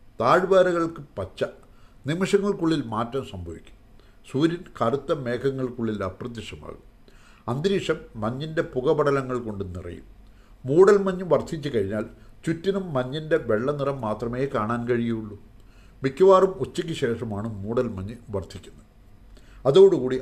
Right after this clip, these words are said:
അന്തരീക്ഷം തണുക്കും. ഗഡുവാളി തന്ന ചൂട് ചായ കഴിച്ച് അവിടെ നിന്നും ഇറങ്ങി. അപ്പോഴും മഞ്ഞ് ശക്തിയായി പെയ്തുകൊണ്ടിരുന്നു. ചുറ്റിനും വെള്ളപ്പുക, നടപ്പാത കഷ്ടിച്ച് കാണാം. ക്യാൻവാസ് കോട്ട് കൊണ്ട് തല മൂടി കാലുകൾ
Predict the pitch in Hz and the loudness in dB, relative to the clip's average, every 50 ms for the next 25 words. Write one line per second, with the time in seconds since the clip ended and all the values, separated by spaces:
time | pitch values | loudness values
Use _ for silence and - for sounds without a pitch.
0 | - 127 104 98 120 117 113 104 - 117 107 - - 92 76 78 - - - - | -6 -8 -8 -6 -4 -4 -4 -4 -6 -8 -8 -8 -12 -12 -12 -12 -16 -18 -20 -20
1 | - - - - - - - - - - - - - - - 123 139 170 196 202 | -20 -20 -20 -20 -20 -20 -20 -20 -20 -20 -20 -20 -14 -2 2 4 6 8 8 10
2 | 202 202 196 190 - 143 143 143 139 - - 120 131 139 131 131 123 120 117 117 | 10 8 8 6 4 0 -2 -2 -6 -4 -4 -4 -2 0 2 4 4 4 4 0
3 | 98 87 85 - - 104 - - - - - - - 110 110 110 135 139 151 147 | -2 -6 -6 -8 -12 -14 -14 -14 -18 -20 -20 -12 -2 -2 2 4 6 4 4 2
4 | 123 120 120 113 107 92 87 78 78 73 76 - - - - - - - - - | 2 -2 -8 -10 -8 -10 -10 -12 -12 -16 -18 -20 -20 -20 -20 -20 -20 -20 -20 -20
5 | - - - - - - - - - - - - 131 - - 202 185 165 165 165 | -20 -20 -20 -20 -20 -20 -20 -20 -20 -14 -4 -2 -2 0 6 6 6 6 6 2
6 | - - - 123 120 123 139 160 151 - 147 131 - - - 165 147 143 143 139 | -2 -10 -4 -4 -2 -2 -2 -6 -6 -4 -4 -4 -4 -6 -6 -4 -2 0 -2 -2
7 | - - 110 101 95 104 107 95 80 76 76 67 - - - - _ _ - - | -2 -4 -6 -6 -4 -6 -8 -8 -10 -14 -18 -20 -20 -20 -20 -20 _ _ -20 -10
8 | - 120 113 - - 139 135 139 117 107 98 101 110 117 117 - - - - - | -8 -8 -8 -6 -6 -6 -6 -4 -2 -2 -2 0 0 -4 -4 -6 -16 -18 -20 -20
9 | - - - - - 110 104 98 104 120 117 - 135 135 135 135 135 135 - 104 | -20 -20 -20 -20 -12 -8 -6 -4 -4 -4 -2 0 2 2 2 2 0 -2 -4 -8
10 | 95 - - - - 135 123 113 - 110 101 78 73 - - - _ _ - - | -8 -8 -16 -16 -12 -12 -12 -10 -10 -10 -10 -10 -12 -16 -20 -20 _ _ -20 -20
11 | - - - - - - - _ - 131 165 175 160 156 175 185 165 - - - | -20 -20 -20 -20 -20 -20 -14 _ 2 4 4 4 4 4 4 4 4 2 0 0
12 | 127 123 123 - 123 117 113 113 113 - - 104 95 110 113 101 - - - 107 | 2 2 2 2 -2 -2 -2 -4 -6 -6 -4 -4 -2 -2 -4 -6 -8 -14 -14 -14
13 | - - - _ - _ _ _ - - 113 117 143 165 151 120 104 107 113 | -14 -16 -20 _ -20 _ _ _ -8 -2 2 4 4 4 2 0 -2 -4 -6